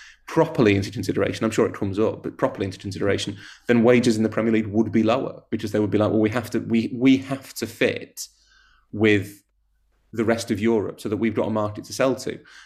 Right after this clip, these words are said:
But they can't do that because they know that acquiring the players is the only way to, in, in the most immediate sense, sustain their place in the Premier League, and in the broader collective, probably unspoken sense, to maintain the Premier League superiority. Because if,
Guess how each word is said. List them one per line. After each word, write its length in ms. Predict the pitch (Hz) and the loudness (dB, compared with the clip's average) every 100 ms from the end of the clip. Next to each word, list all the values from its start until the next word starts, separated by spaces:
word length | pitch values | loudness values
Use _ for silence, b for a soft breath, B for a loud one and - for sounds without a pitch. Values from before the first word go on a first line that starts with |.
| B | B
But 140 | - - - | -4 -4 -4
they 160 | 117 107 | 2 2
can't 320 | 151 156 101 | 4 4 4
do 120 | 101 | 2
that 200 | 95 - | 0 -4
because 200 | - 107 | -6 0
they 80 | 113 | 2
know 260 | 117 120 110 | 4 6 4
that 120 | - | 2
acquiring 600 | 107 - 120 120 113 107 | -2 0 2 4 2 0
the 80 | 98 | -2
players 640 | 117 117 - - - - _ _ _ | -2 -2 -4 -12 -14 -16 _ _ _
is 140 | 120 101 | -2 4
the 160 | 113 | 6
only 200 | 120 117 | 8 8
way 200 | 104 101 | 6 4
to, 260 | 101 107 - - _ _ _ _ _ _ _ | 2 -2 -2 -10 _ _ _ _ _ _ _
in, 240 | 123 107 | 2 2
in 140 | 107 107 | 2 4
the 60 | |
most 200 | 110 107 | 2 2
immediate 320 | 107 127 101 | 2 2 2
sense, 220 | - 95 - | -4 -6 -6
sustain 340 | 104 113 107 | -2 0 0
their 80 | 98 | 0
place 240 | 104 104 | -2 -4
in 60 | - | -6
the 60 | |
Premier 260 | 95 123 101 | -4 0 0
League, 320 | - 87 - B B B | -2 -8 -12 B B B
and 100 | 117 | 4
in 80 | 113 | 4
the 80 | 107 | 4
broader 400 | 101 120 120 107 | 4 6 6 4
collective, 500 | 104 110 104 - 104 | 2 0 0 -2 -2
probably 240 | 117 104 | -2 0
unspoken 560 | 101 101 - 123 131 98 | -2 -2 0 0 0 -6
sense, 280 | 98 101 87 | -8 -12 -6
to 100 | 113 | 0
maintain 380 | 113 110 117 110 | 2 2 0 -2
the 60 | |
Premier 240 | 107 110 110 | -2 -2 -2
League 100 | 110 | -2
superiority. 680 | 113 107 113 131 160 - - | -4 -2 -2 0 -2 -4 -10
Because 260 | - 110 | -6 0
if, 240 | 117 113 | 0 0